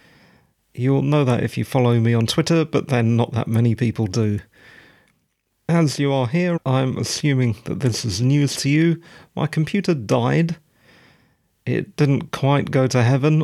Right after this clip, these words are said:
or was reincarnated or whatever your preferred version of the afterlife is.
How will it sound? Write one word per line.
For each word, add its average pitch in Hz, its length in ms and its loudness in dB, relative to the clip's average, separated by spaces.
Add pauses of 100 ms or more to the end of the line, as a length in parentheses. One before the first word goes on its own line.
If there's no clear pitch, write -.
or 110 420 2
was 110 480 0
reincarnated 131 960 2
or 107 220 0
whatever 110 360 0
your 110 380 0
preferred 120 680 -2
version 117 360 0
of 107 140 -2
the 117 120 2
afterlife 110 680 -2
is. 147 500 0